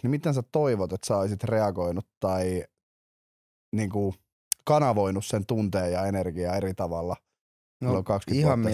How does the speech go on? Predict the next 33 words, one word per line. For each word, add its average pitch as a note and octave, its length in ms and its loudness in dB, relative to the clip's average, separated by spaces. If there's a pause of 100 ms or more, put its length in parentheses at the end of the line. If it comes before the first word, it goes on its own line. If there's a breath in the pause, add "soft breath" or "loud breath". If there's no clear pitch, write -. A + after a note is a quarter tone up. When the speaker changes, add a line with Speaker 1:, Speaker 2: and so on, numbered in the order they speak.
Speaker 2:
millä, G2+ 120 0
Speaker 1:
sitten? - 200 -6
Speaker 2:
ihan C3+ 160 0
millä G#2+ 200 0
tahansa G#2+ 320 -2
muulla G#2 280 -2
tavalla F#2+ 280 -2
kuin - 100 -8
satuttamalla F#2+ 600 -6
ketään - 300 -4
muuta, G2 460 -2
Speaker 1:
Mut F3 80 2
Speaker 2:
niinku, F#3 160 2
Speaker 1:
just F#3+ 80 2
Speaker 2:
et - 60 -4
Speaker 1:
se, G3 100 4
että D3 100 0
kun D3 100 -2
me D#3+ 60 4
ei D3+ 80 4
voi D3 160 4
olla D#3 140 4
niinku C#3+ 380 0
nuoria, D3 340 4
jotka A#2+ 260 2
kiusaa B2+ 340 4
tällä A#2+ 240 4
hetkellä A2+ 420 2
ja F#2+ 100 2
ne G#2 160 2
ei G2+ 60 2
niinku G2 200 -2
tiedä G#2 400 2